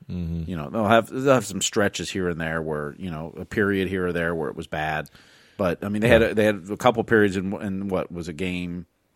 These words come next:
Speaker 2: four against Columbus.
Speaker 1: Yeah.
Speaker 2: And then they end up coming back winning in overtime. But,
Speaker 1: Mm-hmm.
Speaker 2: um,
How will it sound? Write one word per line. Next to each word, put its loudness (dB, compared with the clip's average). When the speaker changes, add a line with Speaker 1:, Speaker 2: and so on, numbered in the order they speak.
Speaker 2:
four 4
against -4
Columbus. 0
Speaker 1:
Yeah. 0
Speaker 2:
And 0
then -4
they -2
end -2
up -6
coming -4
back 2
winning -2
in -2
overtime. 0
But, 2
Speaker 1:
Mm-hmm. -10
Speaker 2:
um, -10